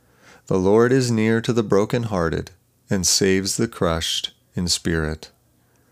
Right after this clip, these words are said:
What are we to do about all of the challenges that each day brings?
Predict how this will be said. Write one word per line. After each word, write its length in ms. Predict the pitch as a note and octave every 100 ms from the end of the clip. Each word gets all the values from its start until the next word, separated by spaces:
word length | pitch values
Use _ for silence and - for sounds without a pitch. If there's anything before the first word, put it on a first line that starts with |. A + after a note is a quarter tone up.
| _ _ _ - - _
What 180 | D#3+ F#3
are 60 | G3+
we 160 | E3
to 120 | D3
do 280 | A2 A#2 A2+
about 240 | G2 F2+ F#2
all 160 | F#2+
of 80 | F#2
the 80 | F2+
challenges 720 | - - F2+ F2+ F2 E2 D2+
that 120 | F#2+
each 260 | F2 E2 -
day 200 | F2 E2+
brings? 640 | D#2 E2 D#2+ D#2 E2+ -